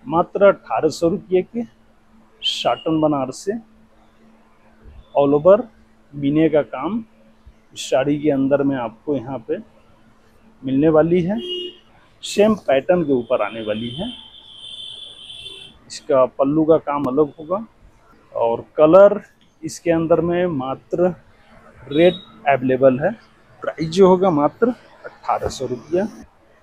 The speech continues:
ये भी शानदार piece, Price जैसा कि मैंने आपसे बताया अठारह सौ, मात्र अठारह सौ की साड़ी।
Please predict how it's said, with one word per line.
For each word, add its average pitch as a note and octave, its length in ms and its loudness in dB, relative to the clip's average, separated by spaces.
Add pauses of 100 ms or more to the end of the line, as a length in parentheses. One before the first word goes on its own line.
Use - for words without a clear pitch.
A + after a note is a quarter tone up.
(200)
ये C3 60 -8
भी D#3 160 -4
शानदार C#3 560 2
piece, G3+ 300 -10 (1700)
Price C#3+ 300 0
जैसा D#3+ 280 -4
कि D#3 100 -2
मैंने D3 260 -2
आपसे C#3 280 -8
बताया C3 460 -6 (2000)
अठारह A#2 480 -6
सौ, F3 280 -4 (920)
मात्र D#3 500 -4
अठारह B2+ 380 -4
सौ C3+ 200 -8
की D3 140 -12
साड़ी। F3 400 -2